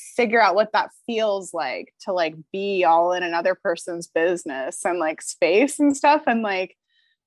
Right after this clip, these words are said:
so there is that energy of, like, you keep getting fucking pushed to partner and to partner and to partner. And you're like, "What the <laughs> actual fuck?" Like, what,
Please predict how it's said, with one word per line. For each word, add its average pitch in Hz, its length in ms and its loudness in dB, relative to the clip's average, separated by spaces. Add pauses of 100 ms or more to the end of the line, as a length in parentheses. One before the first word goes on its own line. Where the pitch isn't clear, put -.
(140)
so 247 520 0
there 247 220 -2
is 233 180 -6
that 220 340 0 (680)
energy 220 460 -10
of, 185 140 -10
like, 180 340 -2
you 214 160 -10
keep 240 260 -4
getting 220 320 2
fucking 220 360 -2
pushed 226 340 -2
to 214 60 -6
partner 180 500 0
and 175 120 -8
to 202 60 -12
partner 214 440 0
and 170 80 -10
to 202 80 -10
partner. 208 380 0
And 165 100 -8
you're 185 140 -8
like, 185 220 -2
"What 202 200 -2
the - 120 2
<laughs> - 40 -2
actual - 500 -2 (520)
fuck?" - 320 0
Like, 208 260 0
what, 220 340 -8